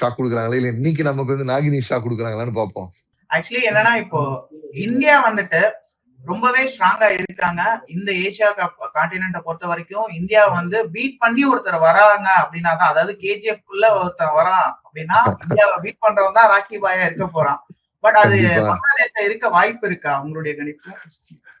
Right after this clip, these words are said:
Speaker 1: See, ப-, பங்களாதேஷ் வந்து கொஞ்சம் கொஞ்சம் நமக்கு அந்த ஒரு, அந்த ஒரு, ம், இந்த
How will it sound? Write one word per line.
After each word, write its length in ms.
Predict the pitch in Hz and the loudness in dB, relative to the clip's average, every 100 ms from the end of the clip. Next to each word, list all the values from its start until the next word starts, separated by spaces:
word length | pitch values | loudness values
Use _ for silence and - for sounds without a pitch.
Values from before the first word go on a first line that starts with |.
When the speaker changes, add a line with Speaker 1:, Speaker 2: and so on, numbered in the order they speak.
| - - | -8 0
Speaker 1:
See, 220 | 147 113 | 2 0
ப-, 260 | 104 123 107 | -6 -2 0
பங்களாதேஷ் 560 | 120 160 156 151 117 | 4 2 2 0 -2
வந்து 500 | 131 127 143 151 127 117 - | -4 0 0 0 -4 -12 -6
கொஞ்சம் 320 | 160 196 202 | -4 -2 0
கொஞ்சம் 200 | 185 190 | 0 0
நமக்கு 220 | 170 147 | 0 -2
அந்த 160 | 143 135 | -2 0
ஒரு, 260 | 127 123 113 | 0 0 -2
அந்த 160 | 113 | -4
ஒரு, 180 | 117 113 110 107 101 95 95 | -2 0 0 0 -2 -4 -6
ம், 180 | 87 90 85 _ - _ | -8 -14 -16 _ -20 _
இந்த 540 | 120 135 202 165 117 | -6 -2 0 0 -2